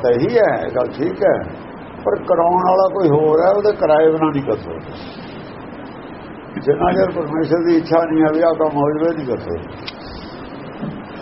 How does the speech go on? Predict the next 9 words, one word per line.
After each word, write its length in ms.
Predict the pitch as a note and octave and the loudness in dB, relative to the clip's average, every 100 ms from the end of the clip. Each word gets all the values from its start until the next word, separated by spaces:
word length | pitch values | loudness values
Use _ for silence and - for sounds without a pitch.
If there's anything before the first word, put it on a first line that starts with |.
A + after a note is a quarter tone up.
| - - - - - | -14 -14 -14 -8 0
ਰਿਮੋਟ 360 | B2 B2+ D#3+ F3 | 2 4 4 4
ਉਹਦੇ 200 | F3+ G3 | 4 6
ਹੱਥ 180 | F#3+ E3 | 6 4
'ਚ 120 | C#3+ | 2
ਹੈ 100 | E3 C3+ | 4 4
ਇਹਦਾ, 220 | G2+ G2 - - - - - - - - - | 4 0 -4 -12 -12 -12 -14 -16 -16 -12 -6
ਇਹਨੂੰ 180 | A3 G#3+ | -4 2
ਪਤਾ 220 | - D#3 C#3 | 4 4 0
ਨਹੀਂ। 140 | - | -4